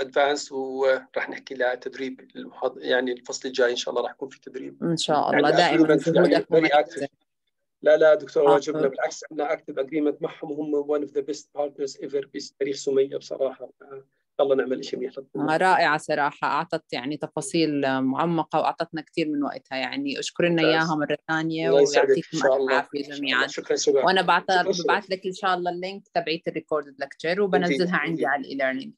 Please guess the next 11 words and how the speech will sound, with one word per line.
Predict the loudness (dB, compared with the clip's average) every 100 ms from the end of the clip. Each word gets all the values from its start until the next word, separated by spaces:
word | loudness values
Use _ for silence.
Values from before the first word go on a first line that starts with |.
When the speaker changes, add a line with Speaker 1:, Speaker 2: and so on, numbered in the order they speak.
| _ _ _ -12
Speaker 1:
إن |
شاء | -2 2 2
الله، | 0 0 2
وأنا | 2 0
كمان | -4 -4 -4
مشان | -4 -4 -4
طلاب | 0 0 0
ال |
Account | -8 -8
Information | -8 -6 -6 -6
Systems. | -8 -10 -10 -12